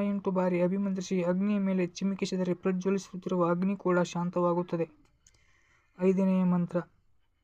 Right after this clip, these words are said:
ಅಪಾರ ಬಾಧೋ ವಿಜ್ಞಾನ ಬಾಧೋ ಘೋರ ಘಾಟ ಆರೋ ಕೋಡಿ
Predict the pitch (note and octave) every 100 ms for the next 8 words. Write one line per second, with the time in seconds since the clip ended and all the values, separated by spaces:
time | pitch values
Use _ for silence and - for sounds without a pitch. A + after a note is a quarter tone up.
0 | _ _ _ - F3+ D3+ F3+ F#3+ F3+ E3+
1 | - _ _ _ _ _ _ _ _ _
2 | _ F3+ F#3+ F#3 F#3+ F#3+ F#3 F3 F3 F3+
3 | F#3+ F#3+ F3 F3+ F#3 F#3 F#3 F3 F3+ F#3+
4 | G3 F3+ - _ _ _ _ _ F#3 F3
5 | G3 G3 F3+ F3+ - F3 F#3 G3 F#3+ F3+
6 | - F#3+ G3 F#3+